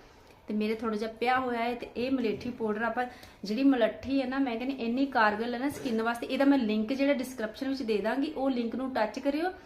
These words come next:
ਤੇ ਤੁਸੀਂ ਵੀ Meesho ਤੋਂ ਉੱਥੋਂ ਜਾ ਕੇ ਤੁਸੀਂ ਆਪਣੇ ਘਰ ਬੈਠੇ ਹੀ ਮਲੇਠੀ ਦਾ ਪਾਊਡਰ ਮੰਗਵਾ ਸਕਦੇ ਹੋ, ਠੀਕ ਹੈ। ਤੁਹਾਨੂੰ ਕਿਤੇ ਜਾਣ ਦੀ ਜ਼ਰੂਰਤ ਵੀ ਨਹੀਂ ਪੈਣੀ। ਤੇ ਲਓ ਜੀ, ਮਲੇਠੀ ਪਾਊਡਰ ਆਪਾਂ ਇਹਦੇ ਵਿੱਚ ਜਿੰਨਾ ਕੁ ਹੈਗਾ ਮੈਂ ਪਾ ਦਿੱਤਾ ਹੈ। ਆਲੂ ਦਾ ਰਸ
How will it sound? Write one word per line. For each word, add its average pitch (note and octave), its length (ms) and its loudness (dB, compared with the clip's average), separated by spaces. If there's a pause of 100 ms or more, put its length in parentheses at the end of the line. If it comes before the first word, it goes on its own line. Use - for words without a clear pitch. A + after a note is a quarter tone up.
(220)
ਤੇ A3+ 60 -6
ਤੁਸੀਂ C4 340 0
ਵੀ C4 160 4
Meesho - 260 -4
ਤੋਂ C#4 100 0
ਉੱਥੋਂ C4 240 -4
ਜਾ G#3+ 180 2
ਕੇ A3+ 120 -6
ਤੁਸੀਂ A#3 280 -8
ਆਪਣੇ A#3+ 420 -4 (280)
ਘਰ A#3+ 220 4
ਬੈਠੇ G#3 380 0
ਹੀ B3+ 260 -2
ਮਲੇਠੀ A3+ 380 -2
ਦਾ A3+ 80 -2
ਪਾਊਡਰ G#3+ 320 -2
ਮੰਗਵਾ A3+ 340 0
ਸਕਦੇ E3+ 340 -8
ਹੋ, F#3 60 -4
ਠੀਕ C4+ 240 -6
ਹੈ। B3+ 120 -4 (500)
ਤੁਹਾਨੂੰ A3 220 -2
ਕਿਤੇ A#3 220 -6
ਜਾਣ G3+ 260 0
ਦੀ G#3+ 140 -2
ਜ਼ਰੂਰਤ G#3 320 -2
ਵੀ F3 60 -6
ਨਹੀਂ F3+ 100 -6
ਪੈਣੀ। F3+ 280 -6 (300)
ਤੇ C4 60 -2
ਲਓ C4 140 2
ਜੀ, C4 180 2
ਮਲੇਠੀ A#3+ 340 0
ਪਾਊਡਰ A#3 260 0
ਆਪਾਂ A#3 240 -2
ਇਹਦੇ A#3 120 -2
ਵਿੱਚ A#3+ 300 -4 (200)
ਜਿੰਨਾ G#3+ 260 -2
ਕੁ A3 100 -4
ਹੈਗਾ A3 260 0
ਮੈਂ B3 100 -4
ਪਾ F3 240 -2
ਦਿੱਤਾ G#3 260 -4
ਹੈ। F#4 120 -2 (560)
ਆਲੂ G#3+ 260 2
ਦਾ C4+ 100 4
ਰਸ C#4 280 4